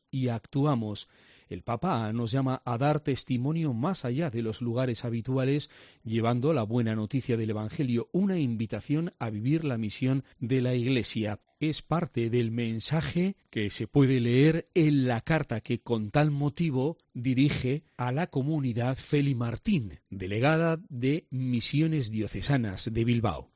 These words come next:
E Isabel Matilla es una misionera laica que fue a Ecuador en el año mil novecientos ochenta y cinco y desde entonces, de forma itinerante, como ella dice, hace tarea allí,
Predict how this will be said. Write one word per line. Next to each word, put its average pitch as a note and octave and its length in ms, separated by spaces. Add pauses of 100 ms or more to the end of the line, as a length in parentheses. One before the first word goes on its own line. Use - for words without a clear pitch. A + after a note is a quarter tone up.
E D#3 140
Isabel D3+ 480
Matilla E3+ 720 (120)
es C3+ 280
una D#3 160
misionera B2 500
laica B2+ 600
que A#2+ 560 (100)
fue D3+ 380
a D3+ 80
Ecuador C#3 560
en A2 100
el A#2 120
año C3 260
mil D3 180
novecientos C3+ 720
ochenta D3 340
y A#2 80
cinco C#3+ 540 (120)
y E3+ 140
desde B2 400
entonces, C#3+ 760 (100)
de B2 240
forma D3+ 680
itinerante, C3+ 760
como A#2 340
ella B2+ 220
dice, C#3+ 480 (560)
hace C3 340
tarea A#2 560 (160)
allí, B2 460